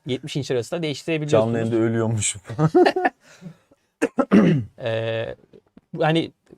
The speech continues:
Speaker 1: koyduğum yerde direkt şeklin düz olup olma-, yerin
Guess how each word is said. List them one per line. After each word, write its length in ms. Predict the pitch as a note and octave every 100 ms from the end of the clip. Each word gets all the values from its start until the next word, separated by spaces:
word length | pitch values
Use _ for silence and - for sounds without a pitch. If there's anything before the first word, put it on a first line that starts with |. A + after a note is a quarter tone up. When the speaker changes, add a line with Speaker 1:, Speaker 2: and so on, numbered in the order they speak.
| _ -
Speaker 1:
koyduğum 480 | D3+ C#3+ C#3+ F#3 G3+
yerde 580 | F#3 E3+ D#3 F3+ G3 D3
direkt 220 | D#3+ E3+
şeklin 500 | - C#3+ C#3 E3 D3+
düz 140 | D3
olup 200 | D3+ D3+
olma-, 200 | D3+ D#3
yerin 460 | C#3 B2+ B2+ D3